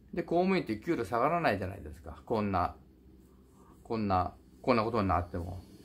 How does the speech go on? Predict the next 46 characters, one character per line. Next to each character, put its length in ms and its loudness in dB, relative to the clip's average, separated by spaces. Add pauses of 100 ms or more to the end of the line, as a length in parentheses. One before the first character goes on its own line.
(340)
な 160 4
の 140 4
で 100 0
ね、 420 -2
そ 100 -4
の 160 0
痛 220 0
み 120 4
分 140 2
け 60 -2
じ 60 0
ゃ 60 2
な 120 4
い 80 2
け 80 -2
れ 80 -2
ど 120 -2
も 100 0
ね、 360 -4
自 220 -4
分 200 -2
た 140 4
ち 80 -2
も 140 0
ね、 360 -2 (100)
そ 1200 0
う、 40 -2
あ 120 4
の 760 -4 (100)
ー、 20 -4
ね、 240 -4 (1080)
給 160 4
料 100 12
半 260 8
分 80 -4
と 80 -4
か 100 -4
す 320 -6
れ 100 2
ば 140 4
い 20 -2
い 40 -4
ん 60 -6
で 80 -12
す 120 -18
よ。 120 -18